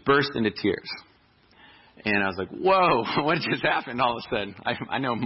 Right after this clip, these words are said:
far less about girls than I realized. <laughs> What, what's going on here?"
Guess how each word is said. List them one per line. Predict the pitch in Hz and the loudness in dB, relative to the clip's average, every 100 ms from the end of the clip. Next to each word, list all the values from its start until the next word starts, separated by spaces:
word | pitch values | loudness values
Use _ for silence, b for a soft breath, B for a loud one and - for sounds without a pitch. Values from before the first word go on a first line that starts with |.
| 113 | -2
far | 131 139 | 0 0
less | 131 | 0
about | 120 104 | -2 -2
girls | 117 120 | -2 -2
than | 104 | -2
I | 107 | -2
realized. | 120 104 98 - | -2 -2 -4 -8
<laughs> | - - - - | -6 -6 -8 -4
What, | 120 139 151 | 4 4 6
what's | 165 196 | 4 2
going | 220 170 170 | 2 2 2
on | 185 | 0
here?" | 160 | -2